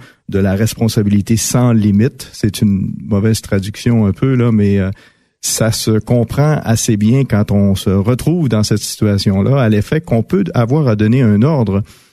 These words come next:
à des subordonnés qu'ils seront dans l'obligation de suivre. Ça, c'est quelque chose qui n'appartient ou, ou, ou auquel ne sont, ou c'est une obligation qui, euh, ne revient même pas nécessairement,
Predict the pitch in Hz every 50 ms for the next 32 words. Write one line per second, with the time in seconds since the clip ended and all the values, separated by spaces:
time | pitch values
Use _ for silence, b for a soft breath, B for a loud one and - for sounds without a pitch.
0 | b b b 113 107 101 101 107 104 104 107 - - 120 117 110 107 104 101 98
1 | 101 117 143 165 - - - 113 104 104 98 - - 110 104 107 117 143 147 123
2 | 110 104 104 104 110 127 156 156 139 139 131 117 110 104 98 - - 127 120 101
3 | 90 90 - - 107 101 95 90 - - - - - - - 214 208 - 147 131
4 | 131 127 123 123 120 - 170 170 - - 120 110 107 - 117 104 - - - 131
5 | 135 143 139 B B B B B B B B 110 110 85 101 110 104 113 110 104
6 | 101 110 - - 113 113 107 - 143 143 139 127 113 107 101 98 92 104 104 101
7 | 101 101 - - 107 107 104 101 110 120 - - - - - - 113 104 101 -
8 | - 104 - - 110 110 110 110 107 104 104 101 - 135 139 143 127 - - 117
9 | 110 107 104 104 101 101 104 104 101 98 107 104 107 110 110 98 110 117 131 135
10 | 123 123 - 139 135 123 113 - 120 107 - 117 101 95 98 104 117 123